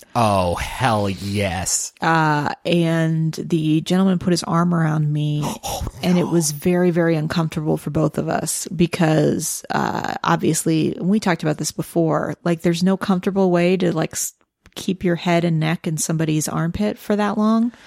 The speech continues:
Speaker 1: We haven't talked about this before on the show, I don't
Speaker 2: No, but
Speaker 1: think.
Speaker 2: we've talked about this as, as lovers. <laughs>
Speaker 1: Rachel hates having arms put around her. It's the truth.
Speaker 2: <laughs> It's so uncomfortable. I can't put my head anywhere that feels natural.
Speaker 1: Some people like it. But yeah, I totally hear what you're saying.
Speaker 2: <laughs>
Speaker 1: Um,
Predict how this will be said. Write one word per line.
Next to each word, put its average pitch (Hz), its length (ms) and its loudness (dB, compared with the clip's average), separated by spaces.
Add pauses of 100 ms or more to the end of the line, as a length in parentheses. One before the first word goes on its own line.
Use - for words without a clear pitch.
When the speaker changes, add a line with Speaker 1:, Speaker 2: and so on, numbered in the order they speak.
Speaker 1:
We 160 120 2
haven't 180 160 2
talked 113 180 0
about 98 160 2
this 92 140 0
before 95 340 0
on 85 60 2
the 82 120 0
show, 123 300 2
I 82 60 2
don't 185 80 2
Speaker 2:
No, 180 200 2
but - 60 -4
Speaker 1:
think. 170 120 2
Speaker 2:
we've 170 140 0
talked 175 200 0
about 156 180 -2
this 156 180 -4
as, 156 240 -4
as 170 220 -6
lovers. - 500 0
<laughs> - 0 -
Speaker 1:
Rachel 233 320 0
hates 127 320 0
having 113 300 2
arms 98 280 -2
put 92 140 -4
around 95 320 -2
her. 98 160 -6
It's 143 220 0
the - 100 2
truth. - 500 0 (300)
Speaker 2:
<laughs> 294 100 -4
It's - 140 0
so 285 300 0
uncomfortable. 320 500 -2
I 254 140 2
can't - 200 -4
put 262 140 -2
my 254 80 0
head 240 220 0
anywhere 220 320 2
that 170 120 0
feels 196 240 0
natural. 190 600 -2
Speaker 1:
Some 139 200 0
people 123 220 0
like 87 300 -4
it. - 160 -16 (920)
But 127 220 0
yeah, 123 220 2
I 98 80 0
totally 104 320 0
hear 92 140 0
what 92 120 -2
you're - 80 0
saying. 262 400 -2
Speaker 2:
<laughs> 233 60 -4 (300)
Speaker 1:
Um, 117 600 2